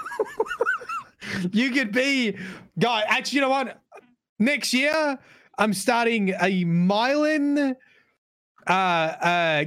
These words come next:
care package for up and coming streamers.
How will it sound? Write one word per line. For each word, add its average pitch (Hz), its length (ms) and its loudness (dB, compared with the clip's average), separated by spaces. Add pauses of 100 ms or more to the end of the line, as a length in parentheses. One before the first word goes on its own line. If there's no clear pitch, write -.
care 233 300 0
package 196 760 -2 (220)
for 196 260 0 (120)
up 226 220 0
and 220 160 0
coming 214 400 2
streamers. 170 760 0